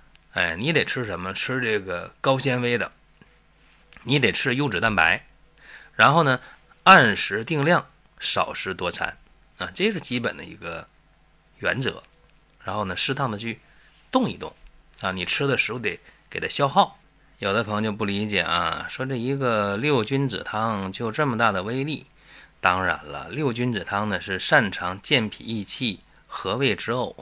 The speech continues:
对吧？他管啥？就你脾胃气虚啊，再有点痰湿啊，就是刚才我们讲这些症状，对吧？胃胀啊、恶心啊、呕吐啊、食欲不振啊、疲乏无力啊、面色萎黄啊，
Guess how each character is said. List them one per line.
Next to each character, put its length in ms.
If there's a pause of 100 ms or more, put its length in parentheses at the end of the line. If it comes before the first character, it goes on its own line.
对 140
吧？ 320 (600)
他 120
管 220
啥？ 220
就 200
你 140
脾 200
胃 120
气 240
虚 220
啊， 200 (280)
再 120
有 80
点 140
痰 300
湿 320 (520)
啊， 140
就 140
是 60
刚 180
才 180
我 120
们 120
讲 220
这 80
些 100
症 220
状， 180
对 140
吧？ 260 (520)
胃 280
胀 380
啊、 240
恶 340
心 300
啊、 120
呕 220
吐 280
啊、 180
食 300
欲 100
不 160
振 260
啊、 60
疲 200
乏 220
无 140
力 240
啊、 100
面 220
色 140
萎 180
黄 300
啊， 220